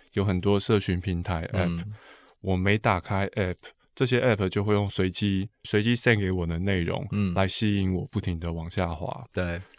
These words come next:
Speaker 1: 对吗？生活当中是充满着这种别人基于他们的利益想要对我们进行的操弄。
Speaker 2: 嗯。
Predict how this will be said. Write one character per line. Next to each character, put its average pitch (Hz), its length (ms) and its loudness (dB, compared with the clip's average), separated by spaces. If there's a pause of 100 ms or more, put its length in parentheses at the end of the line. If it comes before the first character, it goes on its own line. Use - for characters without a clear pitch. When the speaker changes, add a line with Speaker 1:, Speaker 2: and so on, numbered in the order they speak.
Speaker 1:
对 92 80 -8
吗？ 85 140 -4
生 156 220 0
活 123 80 4
当 107 160 2
中 107 120 -2
是 107 140 -2
充 - 160 -6
满 127 160 0
着 98 80 0
这 107 140 -2
种 85 400 -2
别 98 160 0
人 101 120 2
基 107 180 -2
于 101 100 2
他 98 120 -2
们 95 120 0
的 85 100 -2
利 90 160 -2
益 87 180 -4
想 82 200 -6
要 82 60 -4
对 90 120 -4
我 85 60 -2
们 80 160 -6
进 87 160 -4
行 85 260 -6 (220)
的 87 100 -8
操 82 220 -6
弄。 82 260 -6
Speaker 2:
嗯。 92 240 -4